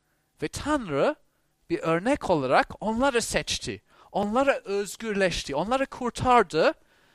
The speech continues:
ve ondan sonra onlarla bir antlaşma yaptı. Bir yasa verdi onlara. Bu çift taraflı bir şey oluyor. Dedi ki, "Benim halkım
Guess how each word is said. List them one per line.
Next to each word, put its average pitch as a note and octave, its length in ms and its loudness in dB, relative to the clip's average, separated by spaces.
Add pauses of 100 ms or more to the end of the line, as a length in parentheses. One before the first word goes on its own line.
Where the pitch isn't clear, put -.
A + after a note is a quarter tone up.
(220)
ve E3+ 80 -8
ondan C#4+ 460 0
sonra A#3+ 640 4 (200)
onlarla A3+ 720 6 (220)
bir F#3 200 2
antlaşma G3+ 960 -2 (320)
yaptı. C#3+ 540 -6 (380)
Bir F3 160 -8
yasa G#3 440 -2
verdi C3+ 340 2
onlara. A2 420 -6 (340)
Bu D4+ 260 0 (100)
çift - 380 -4
taraflı D#3 640 2 (360)
bir F#3+ 120 0
şey E3 420 0 (240)
oluyor. C3+ 600 -2 (380)
Dedi G3+ 300 4
ki, C#3 320 -4 (160)
"Benim D#4 320 2
halkım A#3 560 2